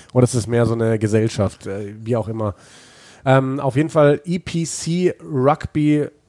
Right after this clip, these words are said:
Punkt com wahrscheinlich ist die, die E-Mail-Adresse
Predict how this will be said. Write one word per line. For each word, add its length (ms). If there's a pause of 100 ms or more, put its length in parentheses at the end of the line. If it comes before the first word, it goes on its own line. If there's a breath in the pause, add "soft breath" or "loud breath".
(200)
Punkt 540
com 280
wahrscheinlich 580
ist 260
die, 320
die 160
E-Mail-Adresse 600